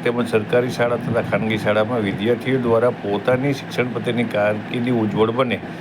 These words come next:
તે હેતુ વિવિધ સન્માનકીય કાર્યક્રમનું આયોજન કરવામાં આવતું હોય છે. ત્યારે સુરેન્દ્રનગર જિલ્લાના ધાંગધ્રા શહેરની તપોવન શાળા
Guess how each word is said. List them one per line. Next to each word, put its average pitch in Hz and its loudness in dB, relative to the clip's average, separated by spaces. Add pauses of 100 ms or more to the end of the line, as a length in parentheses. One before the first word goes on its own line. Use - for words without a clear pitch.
(420)
તે 139 2
હેતુ 156 2
વિવિધ 131 2
સન્માનકીય 123 2
કાર્યક્રમનું 110 2
આયોજન 107 2
કરવામાં 104 4
આવતું 98 2
હોય 110 6
છે. 151 0
ત્યારે 131 4
સુરેન્દ્રનગર 110 0
જિલ્લાના 107 2
ધાંગધ્રા 107 4
શહેરની 107 2
તપોવન 135 2
શાળા 110 4